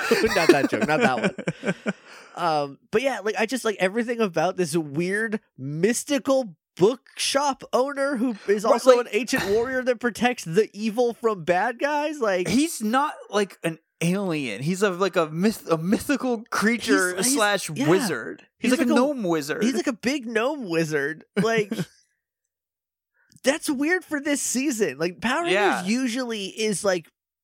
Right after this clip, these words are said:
Speaker 1: and I don't say, like, like, they're not perfect about this because, like, Mighty Morphin, they were like, "Throw everything at the wall. Who cares?"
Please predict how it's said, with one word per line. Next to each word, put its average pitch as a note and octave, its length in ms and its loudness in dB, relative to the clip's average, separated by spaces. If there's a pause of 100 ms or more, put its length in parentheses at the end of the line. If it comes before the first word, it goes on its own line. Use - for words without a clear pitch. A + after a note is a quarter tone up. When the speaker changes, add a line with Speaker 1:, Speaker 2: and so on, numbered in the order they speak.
(140)
Speaker 1:
and G#3 120 -4
I A#3+ 40 0
don't B3+ 180 -2
say, G3 240 0
like, C3 360 -2 (160)
like, C3 280 -6
they're E3 100 0
not F3+ 180 -2
perfect G#2 400 -8
about F#2 340 -8
this - 460 -8
because, C3 320 -2
like, B2 220 -4
Mighty D3+ 240 -2
Morphin, B2 320 -2
they A2+ 60 -2
were G#2 80 -4
like, F2 120 -8
"Throw D#3 140 -4
everything C#3+ 260 -8
at C3+ 60 -8
the D3 80 -4
wall. C#3 240 -2
Who E3 100 -2
cares?" D3 340 -6